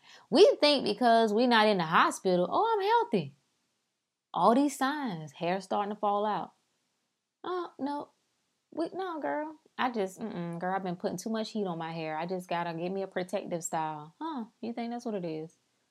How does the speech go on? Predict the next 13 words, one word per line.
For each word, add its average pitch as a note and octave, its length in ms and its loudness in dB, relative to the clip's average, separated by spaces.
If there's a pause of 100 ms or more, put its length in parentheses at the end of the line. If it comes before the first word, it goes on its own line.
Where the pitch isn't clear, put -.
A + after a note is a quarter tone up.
(160)
Okay. A#3+ 320 -8 (1300)
We're F3+ 180 -6
unhealthy. F3+ 1040 -10 (180)
We're - 140 -2
not G3+ 320 -4
well. F3 680 0 (1300)
My G3+ 120 0
man G#3 340 2
Deepak G#3 500 -4 (400)
Chopra - 640 -6 (1400)
described D#3 540 -6
healing F3+ 560 -2 (920)
as - 640 0